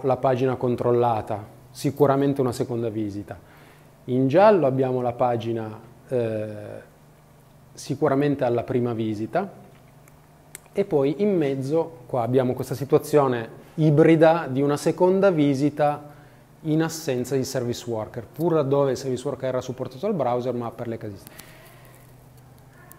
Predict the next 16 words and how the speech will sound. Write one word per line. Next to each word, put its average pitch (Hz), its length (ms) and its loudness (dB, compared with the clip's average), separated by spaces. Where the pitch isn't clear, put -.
Questo, 180 840 4
diciamo, 135 1400 -2
questa 147 260 -6
imprecisione 139 1120 -2
in 127 140 -10
realtà 151 680 -2
è 139 380 -6
interessante, 131 1080 -4
perché 139 320 -4
cosa 175 220 0
vuol 143 240 -2
dire? 113 420 -6
Che 127 180 -6
questo 180 460 0
gap 147 360 0
qua 131 600 -2